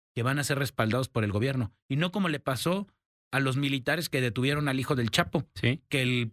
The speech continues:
Speaker 1: presidente terminó desconociendo el trabajo, la valentía y lo que hicieron los militares cuando detuvieron un hijo de un narcotraficante y al contrario, se puso del lado de los delincuentes. Cuando, imagínate nada más esa historia. Cuando un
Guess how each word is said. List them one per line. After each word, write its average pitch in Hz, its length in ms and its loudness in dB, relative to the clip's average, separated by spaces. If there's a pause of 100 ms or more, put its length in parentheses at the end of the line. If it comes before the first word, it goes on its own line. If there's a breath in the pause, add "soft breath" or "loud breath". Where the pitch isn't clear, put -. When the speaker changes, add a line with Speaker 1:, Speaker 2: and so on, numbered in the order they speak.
Speaker 1:
presidente 135 540 0
terminó 127 380 0
desconociendo 147 680 0
el 139 80 -6
trabajo, 127 540 0 (100)
la 113 160 0
valentía 113 680 0 (1300)
y 147 100 0
lo 143 200 2
que 143 100 -4
hicieron 156 560 0 (220)
los 117 120 0
militares 131 420 0
cuando 120 240 0
detuvieron 127 480 0
un 143 140 0
hijo 131 240 0
de 123 100 2
un 135 80 2
narcotraficante 123 880 0
y 117 80 -2
al 113 80 2
contrario, 113 380 2
se 107 100 -2
puso 135 300 0
del 117 120 2
lado 127 200 0
de 113 80 0
los 107 120 2
delincuentes. 98 560 0 (300 loud breath)
Cuando, 139 340 2
imagínate 165 520 0
nada 156 200 0
más 147 200 0
esa 147 160 0
historia. 110 460 0 (440 loud breath)
Cuando 131 380 0
un 190 420 0